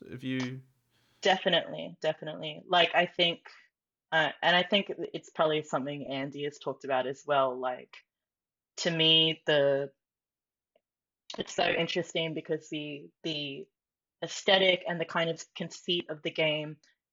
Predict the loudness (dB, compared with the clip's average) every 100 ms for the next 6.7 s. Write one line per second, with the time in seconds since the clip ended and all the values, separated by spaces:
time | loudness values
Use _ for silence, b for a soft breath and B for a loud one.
0 | -6 -6 -4 4 6 6 4 0 0 -4
1 | -6 -6 -6 -8 -10 -6 -2 2 2 2
2 | -2 _ _ 0 4 4 2 -2 -6 -8
3 | -2 4 6 4 0 -4 -8 -6 0 0
4 | 0 -4 -6 -8 -12 _ _ _ _ _
5 | 0 0 -2 -14 -6 0 0 0 -4 -6
6 | -2 0 0 -2 -2 2